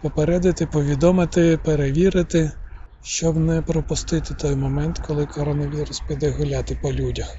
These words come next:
Основна небезпека його в тому, що його не видно. Мало того, що не видно,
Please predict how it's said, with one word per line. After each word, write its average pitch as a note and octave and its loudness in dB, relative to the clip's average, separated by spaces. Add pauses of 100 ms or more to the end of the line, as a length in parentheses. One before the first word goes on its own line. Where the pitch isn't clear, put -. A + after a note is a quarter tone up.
(1600)
Основна G#3+ 6
небезпека A3+ 6
його A3 6
в - 0
тому, A3+ 4
що G3+ 2
його G3+ 6
не G#3 6
видно. G3+ 2 (720)
Мало F#3+ 6
того, F#3 4
що F3+ 0
не F3+ 4
видно, F3+ 4